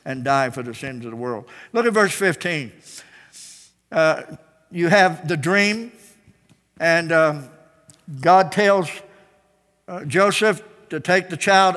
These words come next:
out and take him into Egypt. Then after Herod dies, this is actually the, the, uh, uh, third dream.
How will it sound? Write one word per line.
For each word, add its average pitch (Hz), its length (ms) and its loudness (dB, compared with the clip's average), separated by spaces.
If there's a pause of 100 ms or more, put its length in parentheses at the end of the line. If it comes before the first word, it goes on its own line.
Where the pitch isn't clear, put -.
(120)
out 196 380 2
and 147 100 -14
take 180 200 -2
him 185 120 -4
into 185 180 0
Egypt. 202 600 -2 (360)
Then 156 180 -6
after 185 300 2
Herod 202 420 2
dies, 196 640 0 (600)
this 160 240 -4
is 160 160 -4
actually 175 500 0
the, 151 380 -4 (500)
the, 147 280 -2
uh, 135 220 -4 (800)
uh, 139 220 -18
third 196 380 0
dream. 190 480 -2